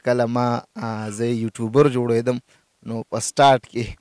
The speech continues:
ما ته د اکټرانو سره انټرویو کول چې کوم دا ډېر زیات ګران کار و، ځکه تعلق هم نه و، زما د کار نه هم څوک نه خبر و، چا به ها کول، چا به نه کول. هغه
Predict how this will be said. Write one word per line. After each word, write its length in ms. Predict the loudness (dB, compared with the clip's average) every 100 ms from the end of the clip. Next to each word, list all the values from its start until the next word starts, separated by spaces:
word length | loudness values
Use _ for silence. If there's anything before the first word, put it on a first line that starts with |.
| _ _ -4
ما 160 | 0 0
ته 120 | 0
د 60 |
اکټرانو 480 | -2 -2 2 2 2
سره 200 | -2 -4
انټرویو 300 | -6 -8 -10
کول 260 | -6 -4 -4
چې 120 | -8
کوم 220 | -8 -6
دا 160 | -6 -4
ډېر 140 | -6
زیات 340 | -6 -4 -6 -8 _ _ _ -6
ګران 280 | -4 -4 -8 -10
کار 320 | -8 -8 -10
و، 40 | -14 _ _ _ -6
ځکه 400 | -4 -2 -4 -6 _ _
تعلق 360 | -4 -2 -2 -4 -8
هم 80 | -10 -8
نه 80 |
و، 100 | -8
زما 260 | -8 -6 -6
د 60 | -8
کار 340 | -2 0 0
نه 100 | -2
هم 160 | -6 -10
څوک 280 | -10 -10
نه 120 | -10 -10
خبر 280 | -10 -10
و، 20 | -8
چا 240 | -6 -6
به 100 | -6
ها 220 | -8 -10
کول، 260 | -8 -10 -8
چا 220 | -8 -8
به 100 | -6
نه 220 | -4 -6
کول. 240 | -8 -14 -14 _ _ _ _
هغه 240 | 2 2